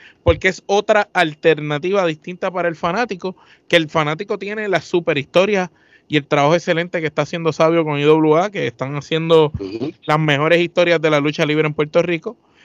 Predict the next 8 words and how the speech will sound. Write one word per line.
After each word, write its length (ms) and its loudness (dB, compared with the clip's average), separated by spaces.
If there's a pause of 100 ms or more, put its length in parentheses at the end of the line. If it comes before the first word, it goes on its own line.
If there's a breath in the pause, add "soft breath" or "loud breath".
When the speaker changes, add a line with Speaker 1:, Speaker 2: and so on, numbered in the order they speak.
(160 soft breath)
Speaker 1:
Capitol 560 2
sigue 600 0
apostando 960 2 (300 soft breath)
a 260 4
una 280 0
nueva 340 2
generación, 960 -2
este, 640 0